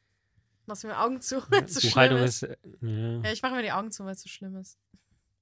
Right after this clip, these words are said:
Speaker 1: Buchhaltung ja komplett bl-, mit Augen zu halt.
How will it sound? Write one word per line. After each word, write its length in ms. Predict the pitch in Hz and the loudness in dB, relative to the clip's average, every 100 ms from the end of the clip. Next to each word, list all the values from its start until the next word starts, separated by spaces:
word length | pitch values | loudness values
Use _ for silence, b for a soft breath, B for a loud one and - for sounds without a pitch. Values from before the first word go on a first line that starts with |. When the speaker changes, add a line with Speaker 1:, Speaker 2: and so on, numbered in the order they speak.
| _ _ B B B _ | _ _ B B B _
Speaker 1:
Buchhaltung 340 | - 220 208 196 | -10 -8 -8 -8
ja 140 | 196 | -10
komplett 360 | 196 190 196 - | -10 -10 -10 -12
bl-, 140 | 196 - | -18 -16
mit 320 | 202 196 196 | -14 -14 -12
Augen 220 | 190 196 | -12 -12
zu 200 | - 190 | -12 -12
halt. 160 | 190 | -12